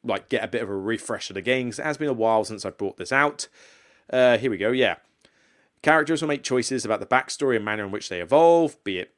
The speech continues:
monsters, companions, whatnot. Myriad of pathways to new abilities and bonuses. Uh,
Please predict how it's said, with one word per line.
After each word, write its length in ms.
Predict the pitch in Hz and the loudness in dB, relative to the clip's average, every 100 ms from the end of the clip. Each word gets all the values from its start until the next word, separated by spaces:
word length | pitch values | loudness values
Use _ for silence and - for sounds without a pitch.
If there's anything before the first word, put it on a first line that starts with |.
| _ | _
monsters, 460 | 104 101 - 98 - | -8 -8 -6 -8 -8
companions, 560 | 85 139 156 156 143 | -6 -2 -2 -2 -2
whatnot. 420 | 147 139 139 131 - _ _ _ | -4 -2 -4 -4 -12 _ _ _
Myriad 380 | 135 175 175 156 | 0 2 4 2
of 160 | 147 - | 0 -4
pathways 800 | - 143 135 - 131 127 127 - | -4 -2 -2 -2 0 2 0 -4
to 80 | 101 | -8
new 140 | 98 | -8
abilities 720 | 90 131 127 117 123 120 110 | -4 0 0 -2 -2 -2 -2
and 280 | - 85 82 _ | -6 -12 -14 _
bonuses. 1080 | 156 170 160 147 - 156 156 156 156 151 123 | 2 2 0 -4 -2 0 0 0 0 -2 -4
Uh, 720 | 110 101 98 101 98 98 | -6 -4 -2 -2 -2 -4